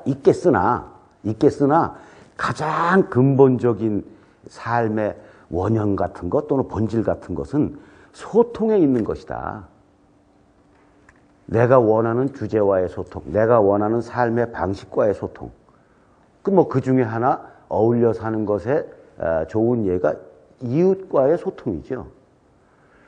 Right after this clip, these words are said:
근데 이 이웃과의 소통이 말처럼 쉽질 않아요. 현대인은 자칫 자기 중심적으로 사-,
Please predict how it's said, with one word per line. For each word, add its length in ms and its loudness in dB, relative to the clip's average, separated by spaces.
근데 280 4
이 460 0
이웃과의 440 8
소통이 540 2
말처럼 600 0
쉽질 400 -8
않아요. 480 -6
현대인은 580 4
자칫 800 -2
자기 300 0
중심적으로 680 0
사-, 280 -6